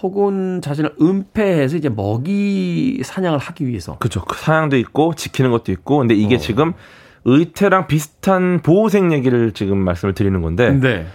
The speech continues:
Speaker 2: 반대로 또 경계색이 또 있어요.
Speaker 1: 경계색.
Speaker 2: 네, 이거는 오히려 눈에 완전 잘 띄는 생명체.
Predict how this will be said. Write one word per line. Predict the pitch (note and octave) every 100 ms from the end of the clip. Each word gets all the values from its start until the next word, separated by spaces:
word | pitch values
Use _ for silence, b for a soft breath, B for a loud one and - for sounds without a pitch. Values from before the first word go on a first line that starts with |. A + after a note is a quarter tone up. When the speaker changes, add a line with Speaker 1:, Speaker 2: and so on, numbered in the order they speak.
| B B -
Speaker 2:
반대로 | - E3+ G3 G#3+ G3
또 |
경계색이 | D3+ B2+ C#3+ F3 G#3+ F3 C3+ -
또 |
있어요. | F#2+ - D2+ - _ _ _ _ _ _ _
Speaker 1:
경계색. | - A2+ C3 C#3 C3 G2 - -
Speaker 2:
네, | G#2 F2+
이거는 | B2 C3 D#3 A#2+ D2 b b b b _
오히려 | C3 C#3+ C#3
눈에 | G2 C3 D#3+ D3+ -
완전 | G2 D3 G#3+ B3 A3+
잘 | C3+ A2
띄는 | C#3+ B2 A2
생명체. | G2+ F2+ D2+